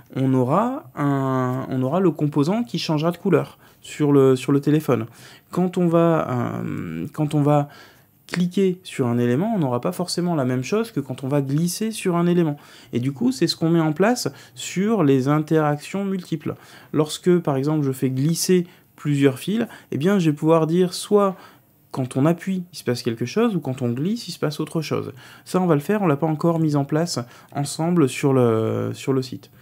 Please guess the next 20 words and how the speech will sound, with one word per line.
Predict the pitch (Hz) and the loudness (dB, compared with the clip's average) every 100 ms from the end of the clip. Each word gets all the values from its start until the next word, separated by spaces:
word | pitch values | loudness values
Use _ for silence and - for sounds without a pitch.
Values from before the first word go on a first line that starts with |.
| - - - - | -20 -20 -20 -8
Donc, | 131 123 | -2 0
je | 120 | 2
vais | 147 | 2
reprendre | 147 143 151 151 135 - | 2 0 -2 -2 -2 -4
une | 120 117 | -2 -2
autre | 117 | -2
page | 120 127 127 123 | -4 -2 0 -2
de | 120 117 | -4 -8
travail. | 113 123 147 233 247 185 _ _ _ _ _ _ _ _ _ _ _ _ _ _ _ - _ _ _ _ _ - - - - - - | -4 -2 0 0 -4 -6 _ _ _ _ _ _ _ _ _ _ _ _ _ _ _ -20 _ _ _ _ _ -20 -20 -20 -20 -8 -4
Et | |
sur | 127 - 156 | -2 2 4
ma | 143 | 4
page | 143 131 | 2 2
de | 123 | 0
travail, | - 123 175 220 | -2 -2 0 0
eh | |
bien, | 151 139 | 0 2
je | 156 135 | 2 2
vais | |
mettre | 120 185 - | 0 0 -4